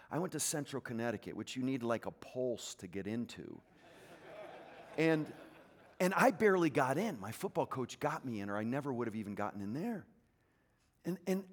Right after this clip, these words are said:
these guys are asking questions. Not only do I not know the answers to their questions, I don't even understand their questions.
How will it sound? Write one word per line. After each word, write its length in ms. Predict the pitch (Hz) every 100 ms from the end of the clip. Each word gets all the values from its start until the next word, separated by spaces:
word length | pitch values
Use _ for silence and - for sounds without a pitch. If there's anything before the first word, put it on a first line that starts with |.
| -
these 180 | 226 269
guys 280 | - 262 269
are 80 | 208
asking 440 | 170 190 - 170
questions. 520 | - 147 143 156 151 - - -
Not 200 | 131 190
only 180 | 262 277
do 140 | 180 165
I 120 | 156
not 180 | 156 143
know 100 | 139
the 260 | 131 127
answers 280 | 135 - 127
to 100 | 123
their 100 | 120
questions, 380 | - 131 131 135
I 60 | -
don't 100 | 247
even 160 | 262 165
understand 320 | 139 - 113
their 80 | 101
questions. 480 | - 98 - -